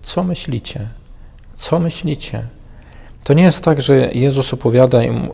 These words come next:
i mówi: "Tak jest i tak ma być", ale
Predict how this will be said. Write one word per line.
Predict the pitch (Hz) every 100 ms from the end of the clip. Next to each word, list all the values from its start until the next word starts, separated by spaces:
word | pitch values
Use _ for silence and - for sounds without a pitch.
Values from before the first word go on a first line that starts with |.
| -
i |
mówi: | 123 120 117 107
"Tak | - - 139 -
jest | 120 120 117 -
i | 120
tak | 110 117
ma | 113 107
być", | 107 98 - - - - - - -
ale | 123 135